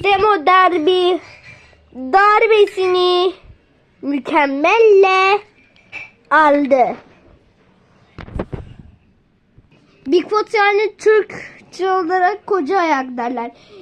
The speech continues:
Yani teker yani araya nasıl bir uçan tekme atar? Oo, bir tane.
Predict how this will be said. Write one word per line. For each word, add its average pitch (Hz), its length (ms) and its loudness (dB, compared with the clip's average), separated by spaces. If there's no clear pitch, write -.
Yani 285 400 -2
teker 349 320 -2
yani 285 360 -6
araya 285 760 -6
nasıl 392 280 -4
bir 453 280 -2
uçan 294 280 -4
tekme 254 320 -8
atar? 233 400 -8
Oo, 480 540 6
bir 370 140 -4
tane. 339 1120 2